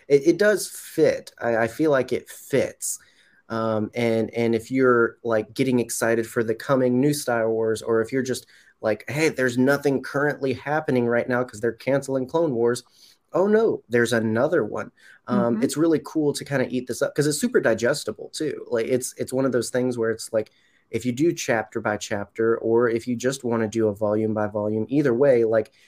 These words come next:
Speaker 1: it's not as much as a full film or a, a, a marathon of episodes, but, uh, it's also not necessarily,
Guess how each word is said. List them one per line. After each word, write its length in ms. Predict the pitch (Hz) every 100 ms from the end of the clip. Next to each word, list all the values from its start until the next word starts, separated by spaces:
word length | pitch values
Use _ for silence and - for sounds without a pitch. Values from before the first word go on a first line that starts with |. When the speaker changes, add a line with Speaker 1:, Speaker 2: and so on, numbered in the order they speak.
| _
Speaker 1:
it's 160 | 117 135
not 220 | 139 151
as 100 | 120
much 300 | 127 135 -
as 180 | 117 110
a 80 |
full 460 | 104 - - 165 156
film 520 | - 139 123 123 117 110
or 440 | 110 110 107 101
a, 220 | 104 107 -
a, 220 | 110 104 98
a 60 | 107
marathon 600 | 110 127 131 127 113 110
of 100 | 101
episodes, 540 | 101 104 107 107 - _ - _ _
but, 320 | 117 110 - _
uh, 240 | 107 110 107
it's 160 | 110 123
also 600 | 120 - 113 110 107 - -
not 420 | 117 113 110 - _
necessarily, 920 | 120 113 113 104 110 113 107 107 104